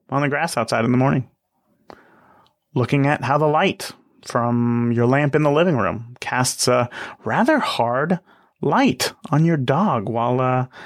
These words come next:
you know, they're sleeping under it. That will. Reading photo books will. Questioning your own photos and the photos of others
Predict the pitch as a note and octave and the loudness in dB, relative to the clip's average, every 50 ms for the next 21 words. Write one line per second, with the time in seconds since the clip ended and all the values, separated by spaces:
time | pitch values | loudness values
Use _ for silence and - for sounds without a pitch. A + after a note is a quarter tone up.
0 | - - _ - - C#3+ C#3 C3+ C3 C#3 D3 C#3+ B2+ C3+ D3 D3 C3+ - - - | -20 -20 _ -2 0 2 2 2 2 2 0 0 0 0 2 2 0 0 0 2
1 | D#3+ E3 - - G3 D#3 E3+ F3 B2 F#2+ - - - - - _ _ _ _ _ | 0 2 2 2 0 0 0 0 0 -2 -2 -4 -8 -18 -20 _ _ _ _ _
2 | _ - - _ _ _ _ _ _ _ _ _ _ _ _ _ _ _ _ _ | _ -20 -20 _ _ _ _ _ _ _ _ _ _ _ _ _ _ _ _ _
3 | _ _ _ - - - D#3+ F#3+ - A#2 G2+ - - - - _ _ _ _ _ | _ _ _ -14 -4 -2 0 0 2 0 -2 -4 -6 -12 -18 _ _ _ _ _
4 | _ _ _ _ _ _ _ _ _ _ _ _ _ _ _ _ _ _ _ _ | _ _ _ _ _ _ _ _ _ _ _ _ _ _ _ _ _ _ _ _
5 | _ _ _ _ _ - B2 B2 B2 B2 C#3+ D#3 C#3 - G#3 A#3+ B3+ G#3+ D3 B2 | _ _ _ _ _ -6 -2 -2 0 2 2 2 2 2 2 2 2 2 2 0
6 | A2+ - - G#2+ G2 F#2+ - - - _ _ _ _ _ _ _ _ _ _ _ | 0 -2 -2 -2 -2 -4 -4 -8 -12 _ _ _ _ _ _ _ _ _ _ _
7 | _ _ _ _ _ _ _ _ _ _ _ _ _ _ _ _ _ _ - - | _ _ _ _ _ _ _ _ _ _ _ _ _ _ _ _ _ _ -20 -20
8 | _ _ - - - E3 F#3+ F#3+ - - - G3 F#3+ F#3+ F#3+ F#3+ F3+ - - - | _ _ -6 -2 0 0 0 0 0 0 0 2 2 2 2 2 0 -2 -6 -6
9 | B2 A2+ A#2+ D3 E3 F#3 F#3 - - - C#3+ D#3+ F3+ F#3 F3 C#3 - - D#3 D#3 | -4 0 2 2 2 2 0 -2 -2 0 0 2 2 2 0 0 0 0 0 2
10 | D3+ B2+ G#2 G2+ A#2+ C3 C3 - - - - _ _ _ _ _ _ _ _ _ | 2 2 0 0 0 0 -2 -4 -6 -8 -10 _ _ _ _ _ _ _ _ _
11 | _ _ _ _ _ _ - C3 A#2 A#2 C3 D3+ E3+ D#3+ C#3 C3 C3 B2+ C#3+ D#3 | _ _ _ _ _ _ 0 2 2 4 2 2 0 0 0 -2 0 0 0 2
12 | E3+ F#3+ F#3 F#3+ F3+ E3+ B2+ A3 B3 C#4 G#3+ C#3+ C3+ - - - | 2 2 2 2 0 0 0 0 2 2 2 2 0 0 -2 -4